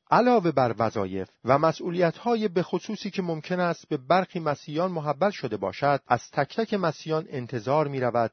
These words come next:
که ارادهٔ ارباب خود را به جا آورند و به نیازمندان یاری رسانند. لوقا فصل نوزده، آیهٔ هفده و آیهٔ نوزده می‌گوید که عیسی مسیح هنگامی که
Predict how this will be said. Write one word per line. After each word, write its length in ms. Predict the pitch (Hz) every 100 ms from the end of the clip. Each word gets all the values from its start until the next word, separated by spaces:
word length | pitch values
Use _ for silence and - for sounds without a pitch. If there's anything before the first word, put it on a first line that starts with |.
| -
که 180 | - -
ارادهٔ 560 | 147 139 135 127 190 180 -
ارباب 440 | 135 120 151 131
خود 320 | 117 - 143
را 160 | 131 113 -
به 120 | -
جا 200 | 160 170
آورند 680 | 151 139 131 131 127 120 - 123
و 100 | 123
به 120 | 139
نیازمندان 960 | 143 139 135 117 127 131 135 185 190 190 _
یاری 440 | 120 156 175 190 151
رسانند. 640 | 98 - 87 - 135 _ _
لوقا 360 | 110 120 135 151
فصل 380 | 151 131 - 107
نوزده، 640 | 98 92 - 131 131 127 _
آیهٔ 440 | 135 139 208 240
هفده 480 | 202 147 95 104 95 -
و 60 | 110
آیهٔ 520 | 107 113 120 202 214
نوزده 540 | 190 131 - 110 90
می‌گوید 420 | 104 98 98 101 -
که 260 | 143 160 -
عیسی 460 | 147 139 - 180 175
مسیح 520 | 156 143 - 180 165 -
هنگامی 440 | 147 147 165 160
که 160 | 160